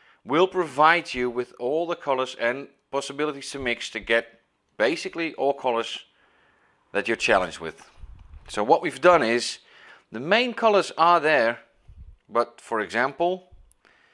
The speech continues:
the nine is missing and the eleven is missing. So all the main colors are there, but in less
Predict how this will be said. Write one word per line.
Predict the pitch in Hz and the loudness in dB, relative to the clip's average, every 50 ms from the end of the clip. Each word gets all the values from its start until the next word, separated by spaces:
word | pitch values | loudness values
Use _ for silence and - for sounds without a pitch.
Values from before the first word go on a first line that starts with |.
| _ _ _ _ _ _ _ | _ _ _ _ _ _ _
the | - 95 | -10 -8
nine | 104 113 117 120 120 120 120 120 120 - - - - | -2 2 6 6 6 4 2 -4 -8 -14 -20 -14 -14
is | 113 113 - | -14 -12 -8
missing | 135 139 131 - 139 143 151 147 _ _ _ - _ _ _ _ _ _ _ _ _ _ - | -8 -8 -6 -6 -8 -8 -10 -14 _ _ _ -20 _ _ _ _ _ _ _ _ _ _ -8
and | 95 113 113 110 | -6 -6 -6 -6
the | 101 110 110 107 - | -6 -6 -6 -4 -2
eleven | 104 107 117 120 113 92 95 - - | 0 6 6 6 6 6 0 -8 -10
is | - - - | -16 -20 -20
missing. | - - - - - - - | -20 -20 -20 -20 -20 -20 -18
So | - - 85 82 - _ | -14 -14 -14 -14 -14 _
all | - 123 151 185 | 0 2 4 4
the | 190 185 | 2 2
main | 170 156 156 165 202 233 240 | 0 2 2 4 4 2 0
colors | - - 208 196 196 165 | 0 2 2 2 4 2
are | 185 | 2
there, | 170 156 147 139 139 135 139 - - - _ _ - _ _ _ _ _ | 4 6 6 6 6 4 2 -2 -12 -20 _ _ -20 _ _ _ _ _
but | - 117 123 123 | 0 0 0 2
in | 120 123 120 120 | -2 -4 -2 0
less | 123 127 127 - - - | 2 2 0 -2 -6 -12